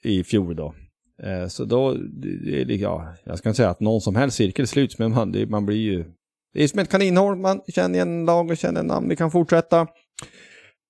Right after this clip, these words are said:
Alexi Ainali, finländare som senast spelade i Kristianstad.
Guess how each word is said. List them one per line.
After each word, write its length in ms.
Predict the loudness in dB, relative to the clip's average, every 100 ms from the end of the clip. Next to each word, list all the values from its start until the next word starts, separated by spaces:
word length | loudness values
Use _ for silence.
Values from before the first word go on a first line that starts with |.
| _ _ 2
Alexi 600 | 4 6 4 2 4 4 0 0
Ainali, 540 | 4 6 6 6 4
finländare 680 | 4 4 4 4 4 2 2
som 300 | 2 0 -2 _ _ _ _ _ -14
senast 500 | -10 0 2 2 0
spelade 180 | 0 -2
i 40 |
Kristianstad. 560 | 0 0 0 -2 -6 -8